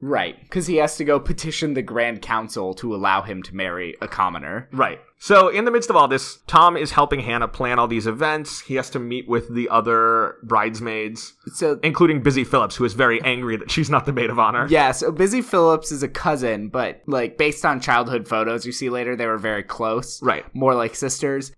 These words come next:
Speaker 2: And Busy Phillips, since age five, has wanted to be Hannah's
Speaker 1: Maid
Speaker 2: maid
Speaker 1: of
Speaker 2: of honor.
Speaker 1: honor. And she also slept with Patrick Dempsey, who never called her again.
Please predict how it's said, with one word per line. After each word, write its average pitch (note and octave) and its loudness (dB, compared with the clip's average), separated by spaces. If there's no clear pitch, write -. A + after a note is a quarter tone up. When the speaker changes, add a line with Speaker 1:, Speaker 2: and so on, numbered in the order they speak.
Speaker 2:
And E3 -2
Busy F#3+ 4
Phillips, D3+ 2
since D#3 -4
age D3+ 2
five, G#2+ 4
has A#2 -4
wanted A#2+ 2
to B2 -4
be A2+ -2
Hannah's A2 -2
Speaker 1:
Maid B2+ -6
Speaker 2:
maid B2+ 6
Speaker 1:
of G#2+ 2
Speaker 2:
of - -
honor. G2 2
Speaker 1:
honor. E2 -10
And D#3+ 2
she E3 -2
also D#3 4
slept - 2
with C#3+ -4
Patrick C3 2
Dempsey, B2 0
who C3+ -4
never A2+ 0
called A#2 0
her G2 0
again. F#2 -6